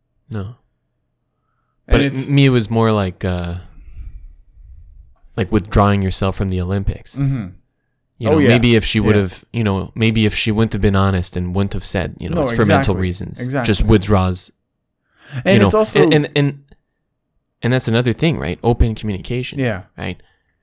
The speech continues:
Speaker 1: She's honest and she's communicating.
Speaker 2: Mm-hmm. Mm-hmm.
Speaker 1: She's like, "Listen, like, I'm not here mentally. I'm not here. I can't compete
Speaker 2: No,
Speaker 1: at this
Speaker 2: I,
Speaker 1: level.
Speaker 2: yeah.
Speaker 1: With my mental state right now,
Speaker 2: I
Speaker 1: I
Speaker 2: can't
Speaker 1: can't
Speaker 2: do it
Speaker 1: do
Speaker 2: right
Speaker 1: it."
Speaker 2: now. Absol-, absolutely not.
Speaker 1: It,
Speaker 2: And it's
Speaker 1: but if she
Speaker 2: showing
Speaker 1: would have been like,
Speaker 2: support.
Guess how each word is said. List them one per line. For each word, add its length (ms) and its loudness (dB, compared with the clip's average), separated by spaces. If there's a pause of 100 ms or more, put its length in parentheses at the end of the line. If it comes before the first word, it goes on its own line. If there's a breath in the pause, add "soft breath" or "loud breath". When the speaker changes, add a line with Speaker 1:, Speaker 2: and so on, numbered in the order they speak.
Speaker 1:
She's 260 -4
honest 420 -2
and 120 -8
she's 160 -10
communicating. 520 -6
Speaker 2:
Mm-hmm. 440 -6
Mm-hmm. 220 -6
Speaker 1:
She's 60 -14
like, 100 -12
"Listen, 280 -6
like, 160 -20 (260)
I'm 120 -4
not 140 -2
here 180 0
mentally. 380 -6
I'm 120 -6
not 100 -8
here. 200 -16 (480)
I 60 -6
can't 200 -6
compete 380 -8
Speaker 2:
No, 160 0
Speaker 1:
at 40 0
this 140 -6
Speaker 2:
I, 60 -4
Speaker 1:
level. 260 -8
Speaker 2:
yeah. 240 -10 (280)
Speaker 1:
With 140 -8
my 120 0
mental 280 -2
state 200 -2
right 120 -4
now, 100 -4
Speaker 2:
I 20 -4
Speaker 1:
I 40 -2
Speaker 2:
can't 120 0
Speaker 1:
can't 120 -2
Speaker 2:
do 40 -4
it 60 -4
Speaker 1:
do 80 -6
Speaker 2:
right 120 -12
Speaker 1:
it." 80 -18
Speaker 2:
now. 100 -6
Absol-, 300 -12
absolutely 420 -10
not. 260 -16
Speaker 1:
It, 100 -2
Speaker 2:
And 80 -2
it's 80 0
Speaker 1:
but 100 6
if 80 2
she 60 4
Speaker 2:
showing 140 6
Speaker 1:
would 80 8
have 80 4
been 120 4
like, 220 2
Speaker 2:
support. 300 -10